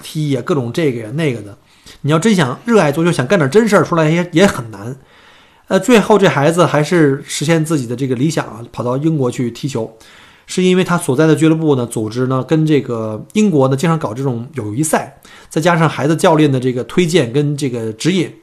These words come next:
最终呢还是被这个英国俱乐部呢就给录取了，这是非常非常好的一个消息，为他觉得骄傲和自豪哈。那个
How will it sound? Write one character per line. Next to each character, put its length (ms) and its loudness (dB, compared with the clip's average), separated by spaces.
最 160 0
终 180 0
呢 80 0
还 160 -4
是 100 -2
被 140 2
这 80 -2
个 60 -2
英 160 -2
国 100 -4
俱 80 -2
乐 80 0
部 160 -8
呢 60 -10
就 120 -10
给 140 -14
录 180 -2
取 180 -8
了， 180 -16
这 100 -4
是 80 -2
非 180 -2
常 200 -4
非 100 -4
常 100 -4
好 220 -12
的 80 -16
一 80 -10
个 80 -6
消 160 -6
息， 100 -6
为 140 -2
他 160 -2
觉 160 -8
得 220 -6
骄 240 6
傲 140 6
和 120 2
自 200 -4
豪 240 -6
哈。 240 -6
那 140 -2
个 680 2